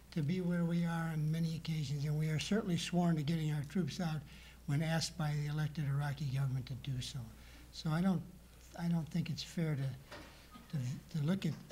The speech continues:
us as, as an empire, at least in, uh,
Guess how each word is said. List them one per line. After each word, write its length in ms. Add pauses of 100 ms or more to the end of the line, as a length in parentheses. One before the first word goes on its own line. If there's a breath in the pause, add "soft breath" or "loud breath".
us 160
as, 380 (120)
as 200
an 180
empire, 340
at 260
least 200
in, 200 (920 loud breath)
uh, 40